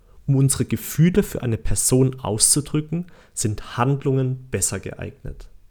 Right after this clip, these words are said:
Wenn ich einer Person signalisieren möchte, dass ich sie liebe,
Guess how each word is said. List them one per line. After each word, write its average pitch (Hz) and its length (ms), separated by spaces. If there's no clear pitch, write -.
Wenn 143 100
ich 175 140
einer 139 160
Person 123 500
signalisieren 120 800
möchte, 147 340
dass - 220
ich - 100
sie - 140
liebe, 127 520